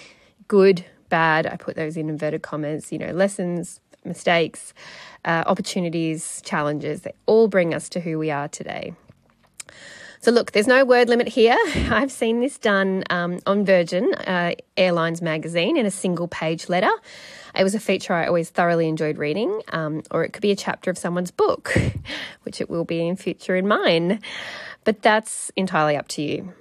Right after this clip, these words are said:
So what I can tell you is that there is an enormous power in knowing your story, inside and out. This is not a story that you need to share, and it may never come up,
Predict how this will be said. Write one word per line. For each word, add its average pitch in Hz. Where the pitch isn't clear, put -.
So 170
what 202
I 208
can 254
tell 226
you 196
is 170
that -
there 151
is 160
an 165
enormous 175
power 165
in 165
knowing 151
your 151
story, -
inside 196
and 156
out. -
This 202
is 226
not 220
a 226
story 208
that 202
you 214
need 190
to 247
share, 165
and 175
it 170
may 156
never 156
come 226
up, -